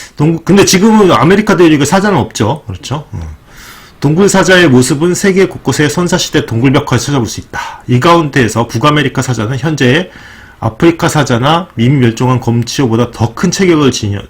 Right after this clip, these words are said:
지녔으며 북미 대륙 전역과 남미 일부에 서식했다. 근데 지금 없죠, 그렇죠? 예. 멸종한 거죠, 그죠? 예.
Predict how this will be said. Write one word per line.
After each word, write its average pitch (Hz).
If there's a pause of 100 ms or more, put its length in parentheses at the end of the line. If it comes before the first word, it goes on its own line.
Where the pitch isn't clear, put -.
지녔으며 107 (460)
북미 160
대륙 123
전역과 110
남미 117
일부에 120
서식했다. 95 (300)
근데 170
지금 214
없죠, 185
그렇죠? 135 (100)
예. 92 (500)
멸종한 175
거죠, 123
그죠? 107
예. -